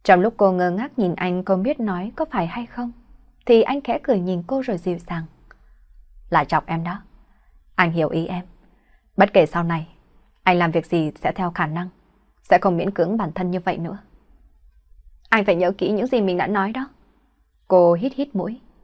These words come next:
rồi anh gật đầu. Hai người nắm tay mười ngón đan vào nhau. Sau một hồi im lặng, Lâm Vũ Phỉ hạ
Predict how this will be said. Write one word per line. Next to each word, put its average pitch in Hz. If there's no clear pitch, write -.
rồi 208
anh 269
gật 196
đầu. 170
Hai 190
người 170
nắm 160
tay 190
mười 190
ngón 175
đan 254
vào 185
nhau. 220
Sau 233
một 220
hồi 214
im 277
lặng, 214
Lâm 170
Vũ 208
Phỉ 170
hạ 165